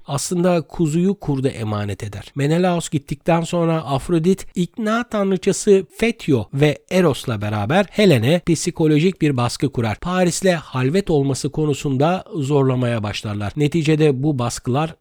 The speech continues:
işe yarar ve Helen Menelaos'tan dünyaya getirdiği kızı Hermione'yi bile arkada bırakarak Troya'ya kaçmaya razı olur. Hem de sanki kendi çeyiziymiş gibi Sparta hazinesini yanına alarak.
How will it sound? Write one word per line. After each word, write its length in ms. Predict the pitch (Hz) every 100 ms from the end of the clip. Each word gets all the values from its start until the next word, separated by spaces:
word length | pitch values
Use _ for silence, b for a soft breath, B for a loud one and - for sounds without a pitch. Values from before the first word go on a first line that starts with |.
| _
işe 220 | 127 -
yarar 400 | 104 95 127 180 127
ve 80 | 107
Helen 420 | 147 175 135 170
Menelaos'tan 840 | 135 131 139 156 180 143 - 107 107
dünyaya 340 | 107 110 110
getirdiği 520 | 107 107 117 107 113
kızı 280 | - 117 123
Hermione'yi 880 | - 147 139 151 196 208 147 143 160
bile 280 | 131 120 127 -
arkada 540 | 127 123 143 131 120
bırakarak 540 | 117 135 170 156 147
Troya'ya 520 | - 170 160 131 110 110
kaçmaya 580 | 147 139 120 107 123 131
razı 320 | 113 113 110
olur. 200 | 104 113 120
Hem 240 | - 190 139
de 80 |
sanki 400 | 110 147 135 139
kendi 320 | - 127 135 170
çeyiziymiş 640 | 131 123 117 151 127 -
gibi 340 | 110 104 127 -
Sparta 600 | - 147 156 165 - 117
hazinesini 680 | 117 113 110 101 117 120 127
yanına 360 | 123 120 104 98
alarak. 320 | 101 95